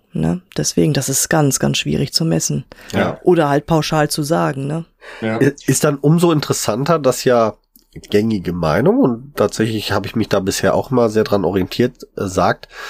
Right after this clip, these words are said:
Speaker 2: mindestens zwei, aber nicht mehr als vier Millimeter in einem Schuh sollte der Fuß Bewegungsspielraum haben. Äh, wenn Sie jetzt sagen, dass durchschnittlich sogar um die fünf Millimeter, dann wären ja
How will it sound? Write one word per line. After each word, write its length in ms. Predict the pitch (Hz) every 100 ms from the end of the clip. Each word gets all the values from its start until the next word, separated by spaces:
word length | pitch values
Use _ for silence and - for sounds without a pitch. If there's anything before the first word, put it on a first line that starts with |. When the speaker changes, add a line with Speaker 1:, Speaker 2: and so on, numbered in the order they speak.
| - -
Speaker 2:
mindestens 720 | 127 151 185 175 - 127 -
zwei, 420 | - 87 101 180
aber 220 | - 110 113
nicht 320 | 113 - -
mehr 320 | 110 127 135 -
als 440 | 90 107 - -
vier 460 | - - - 117 110
Millimeter 960 | 107 98 98 95 95 92 - 101 85
in 200 | - 92
einem 460 | - 80 90 90 85
Schuh 580 | - - 104 101 123 123
sollte 540 | 107 104 107 - 110
der 280 | 95 101 95
Fuß 400 | - - 113 -
Bewegungsspielraum 1200 | - 92 107 110 92 - - 101 101 85 78 78
haben. 380 | - 87 76 - - - - - - - - _ _ -
Äh, 180 | 95 82
wenn 120 | 104
Sie 100 | 107
jetzt 160 | 131 -
sagen, 240 | 117 120
dass 240 | 117 - -
durchschnittlich 580 | 123 - 123 - 120
sogar 320 | - 110 107 -
um 120 | 143
die 80 | 120
fünf 360 | - 135 -
Millimeter, 520 | 113 104 113 196 220
dann 200 | 95 98
wären 240 | 98 110 110
ja 180 | 101